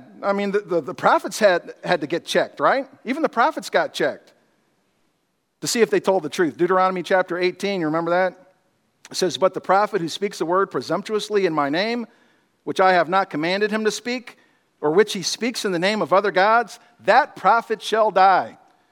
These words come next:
Seems like a whole lot of people were given permission to touch the prophet and do him some harm. <laughs> Yeah, may-, maybe we need to make that a, a, a sign. "Touch the prophet and do him some harm," you know, if he's not,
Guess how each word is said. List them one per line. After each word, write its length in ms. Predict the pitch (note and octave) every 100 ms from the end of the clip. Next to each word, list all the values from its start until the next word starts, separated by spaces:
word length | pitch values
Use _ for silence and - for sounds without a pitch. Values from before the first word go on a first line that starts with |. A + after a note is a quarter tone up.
| _ _ _ _ _ _ _ _ _
Seems 220 | G#3+ G#3
like 180 | G3+ F3+
a 220 | D3+ C3+
whole 200 | C3 A3
lot 180 | G#3+ A3+
of 60 |
people 260 | - G#3+ G3+
were 260 | E3 D3+ C#3
given 280 | F3+ G3
permission 480 | F3 D#3+ C4+ - F#3
to 80 | E3
touch 420 | - B3 - - - _ _
the 80 |
prophet 400 | - B3 A#3+ F#3+ - - _ _ _ _ _
and 140 | - D#3
do 140 | D#4+
him 160 | E4 D4+
some 160 | D#4
harm. 540 | B3 D#4+ F4 C4+ C#3+ - _ -
<laughs> 80 | - - - - - - - A3 - - _ _ _ _ -
Yeah, 220 | F3+ E3+
may-, 200 | E3+ A3
maybe 220 | A3 A#3+
we 120 | A3
need 160 | A#3 A3
to 40 |
make 180 | G3 F3
that 180 | G#3 G3+
a, 400 | D#3+ E3+ C#3 -
a, 20 |
a 40 |
sign. 340 | C#3 F3 D#3 B2
"Touch 240 | D4+ F4
the 100 | -
prophet 400 | - D4 E4 C#4+
and 100 | G#3+
do 160 | F#3+ F4+
him 80 | F#4+
some 200 | F4 D#4
harm," 440 | E4 D4+ F#3 D3+
you 60 | F#3+
know, 300 | G3+ A3 A3+
if 220 | F#3+ F3
he's 260 | F#3 E3 -
not, 340 | G#3 G#3 -